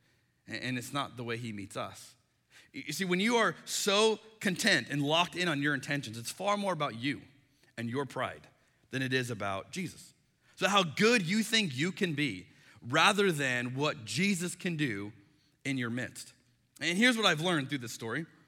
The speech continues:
that your faith will grow or die in the face of failure. Those are your options. When you fail, you are gonna go one of two directions. You're going to grow from that and go, "Wow,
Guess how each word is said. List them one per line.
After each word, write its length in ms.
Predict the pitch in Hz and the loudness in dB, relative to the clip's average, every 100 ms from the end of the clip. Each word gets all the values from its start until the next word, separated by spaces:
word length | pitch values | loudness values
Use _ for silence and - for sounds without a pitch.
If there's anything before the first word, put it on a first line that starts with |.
| _ | _
that 100 | 147 | -4
your 140 | 160 226 | 0 0
faith 540 | - 202 165 - - _ _ _ _ | 4 4 4 -2 -14 _ _ _ _
will 240 | 170 151 - | 0 0 -4
grow 500 | 120 165 220 156 180 214 - _ _ _ _ - | -4 4 6 6 2 -4 -14 _ _ _ _ 2
or 200 | 202 226 | 4 6
die 520 | - 214 147 135 170 - - _ _ | 6 6 6 2 0 -8 -20 _ _
in 80 | 165 | 0
the 60 | 175 | 0
face 520 | - 160 151 - - _ _ | 4 2 2 -6 -12 _ _
of 80 | 139 | -12
failure. 340 | - 123 92 - _ _ _ _ - | -6 -6 -6 -16 _ _ _ _ 2
Those 220 | 226 185 | 4 4
are 40 | |
your 100 | 170 | 2
options. 440 | 123 - - - - _ _ _ - - | 0 -2 -14 -18 -20 _ _ _ -20 -2
When 140 | 175 | 0
you 160 | 185 254 | 6 4
fail, 380 | 262 277 226 98 - - - | 8 8 8 6 -10 -18 -2
you 160 | 220 | 2
are 40 | 240 | 6
gonna 160 | 226 | 4
go 160 | 190 185 | 6 4
one 300 | 160 202 240 | 4 6 6
of 100 | - | 4
two 160 | 233 | 2
directions. 640 | 196 185 180 - 87 90 - - | 4 2 2 -2 -8 -14 -18 -18
You're 200 | - 190 | 0 2
going 240 | 202 208 196 | 4 4 4
to 140 | 180 | 0
grow 540 | 143 110 151 165 233 262 | -4 -4 2 6 6 4
from 280 | - 262 | 0 4
that 220 | 254 285 - - - - - | 6 6 4 -8 -20 -18 -4
and 100 | 151 | 0
go, 100 | 147 | 2
"Wow, 560 | 135 190 190 143 110 | 6 8 8 4 -2